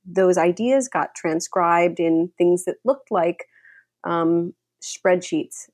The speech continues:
primitive spreadsheets during the nineteenth century. So I went to graduate school, I started look-, reading account books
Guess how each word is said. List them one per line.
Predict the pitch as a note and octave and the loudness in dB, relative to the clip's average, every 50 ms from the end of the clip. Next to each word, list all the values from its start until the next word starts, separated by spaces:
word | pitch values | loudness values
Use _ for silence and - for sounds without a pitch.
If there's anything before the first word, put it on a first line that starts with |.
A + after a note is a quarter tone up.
| _ - | _ -4
primitive | - A3+ A3 G3 F3+ F3+ | 0 0 2 0 0 -2
spreadsheets | - - E3 D#3 D#3 - D#3+ D#3 D3+ - | -2 -2 -4 -4 -2 -2 -4 -4 -4 -4
during | - - D#3+ D#3 D#3 D#3 | -4 -2 0 0 0 0
the | D#3+ D#3 | 0 -2
nineteenth | D3+ D3 - - D3+ D#3+ | -2 -4 -4 -6 -6 -2
century. | - F3 F3 F3 - - A#2 - | 0 0 0 -2 -2 -6 -6 -4
So | - - G3 | 0 0 2
I | F#3+ F#3+ | 2 2
went | G3+ A3+ B3 | 2 0 -2
to | C4+ B3+ | -2 0
graduate | B3 A3+ A3 A3 G#3+ - | 2 2 2 0 -2 -4
school, | - - G#3 G#3 | -2 0 0 0
I | G#3 | 0
started | G#3 - F#3+ F3+ F3 E3+ | 0 0 2 2 2 4
look-, | F3 F#3 F#3 F#3 - | 2 2 2 0 -2
reading | F#3+ G3 F#3+ G3 F#3 | -2 0 2 2 0
account | E3+ F3+ - E3 E3 F#3 - | 0 -2 -4 -6 -6 -4 -6
books | - - - - - - - | -6 -8 -8 -10 -14 -16 -16